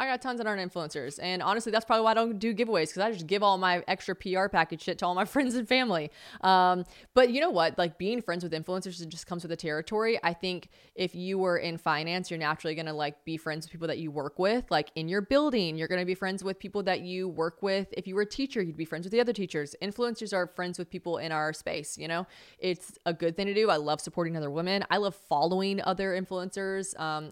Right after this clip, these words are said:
I am the consumer, as you guys know. So when people are like, "Influencers are only friends with other influencers," I'm like, "Well, yeah, I mean, that, that checks out. That makes sense." But I have plenty of friends who are not influencers as well.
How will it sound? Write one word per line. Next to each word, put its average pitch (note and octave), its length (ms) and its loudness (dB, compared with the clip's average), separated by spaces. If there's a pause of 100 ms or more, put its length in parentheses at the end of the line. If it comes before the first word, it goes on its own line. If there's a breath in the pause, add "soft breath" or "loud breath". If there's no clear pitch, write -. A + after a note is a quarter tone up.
I D3+ 180 0
am D#3 280 -4
the E3 80 -4
consumer, E3 460 -6
as F3 120 -2
you F3 60 -2
guys F#3+ 260 0
know. F#3+ 200 -2
So E3 400 0 (420 loud breath)
when F#3+ 140 -4
people G#3+ 140 2
are A#3 60 4
like, A3 240 2
"Influencers D4+ 560 2
are E4 120 2
only A#3 180 2
friends A3+ 180 -2
with A3 60 -4
other G3+ 140 2
influencers," F3 440 -4
I'm E3 120 -4
like, D#3 200 -4
"Well, E3 380 -6
yeah, G3+ 240 2
I D3+ 60 2
mean, D3 140 -6
that, F#3 260 -2
that F3+ 160 0
checks - 240 -6
out. C#3 220 0
That D#3 80 -4
makes C#3+ 200 -8
sense." D3 240 -6
But - 140 -4
I F#3+ 140 4
have G3+ 220 -2
plenty A#3+ 440 0
of F#3+ 100 -10
friends F3 320 -2
who F#3 60 -8
are D#3+ 40 -6
not D3+ 140 -4
influencers D3+ 500 -6
as - 140 -8
well. B3 400 8